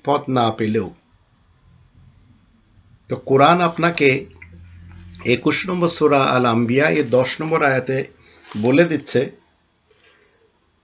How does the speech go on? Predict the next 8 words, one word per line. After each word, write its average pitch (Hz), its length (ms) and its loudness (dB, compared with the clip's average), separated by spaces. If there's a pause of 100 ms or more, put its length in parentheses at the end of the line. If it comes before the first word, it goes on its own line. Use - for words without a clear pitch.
"লাকাদ 120 380 2
আনজালনা 147 600 0
ইলাইকুম 160 600 -2
কিতাবান 139 840 -2
ফিহি 170 440 -4
যিকরুকুম 135 680 -4 (120)
আফালা 143 400 0
তাকিলুন?" 151 720 -2